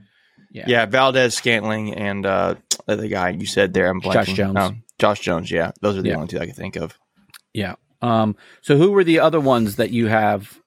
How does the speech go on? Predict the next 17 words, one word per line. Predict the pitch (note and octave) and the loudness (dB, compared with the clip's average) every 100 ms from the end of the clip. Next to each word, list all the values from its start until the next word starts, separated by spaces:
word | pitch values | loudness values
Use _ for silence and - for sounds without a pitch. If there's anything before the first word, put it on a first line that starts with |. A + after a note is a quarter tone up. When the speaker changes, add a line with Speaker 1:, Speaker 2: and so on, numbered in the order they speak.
| - | -6
Speaker 1:
um, | A2+ G#2 G#2 - | -4 -2 -2 -4
that | A#2 A2+ A#2+ | -4 -4 -2
weren't, | A#2 A2 _ - | -2 -2 _ -4
so | B2 | 0
you, | A#2+ | 2
obviously | B2 B2 A#2+ | 2 0 -4
you | |
said | G#2+ A2 F#2+ | -2 -2 -2
six, | - C3+ A#2+ - | -2 2 2 0
so | B2+ G#2+ | -2 -2
four, | - C3+ C3+ - | 2 2 2 -4
four, | - C#3+ - - - _ | -4 -4 -4 -16 -20 _
four | - D3+ D3+ | 0 2 4
would | C3 A#2 | 4 4
have | |
been | A#2 A2+ | 2 2
already | A2+ A2+ A2 G#2 | 4 4 2 -2